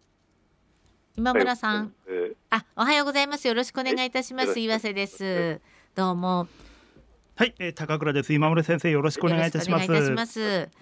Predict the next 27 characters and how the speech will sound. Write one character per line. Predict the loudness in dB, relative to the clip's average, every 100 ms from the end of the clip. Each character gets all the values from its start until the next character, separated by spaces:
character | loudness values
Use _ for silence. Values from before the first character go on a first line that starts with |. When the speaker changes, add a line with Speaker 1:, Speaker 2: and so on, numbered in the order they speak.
| -20 -20 _ _ _ -6
Speaker 1:
は | -4
い、 | -2
え | 0 2 2
ー、 |
震 | 0 -2
災 | -2 -2
か | -2
ら | 0
間 | 0
も | 0
な | -2 -4
く、 | -4 -4
ま | -2
あ、 | -2
今 | -2
週 | 0
の | -2
土 | 0 0
曜 | 0
日 | -2
で | -4
十 | -4 -2 -2
二 | -2
年 | -4 -4 -4
で | -6
す | -8 -6
が、 | -2 -2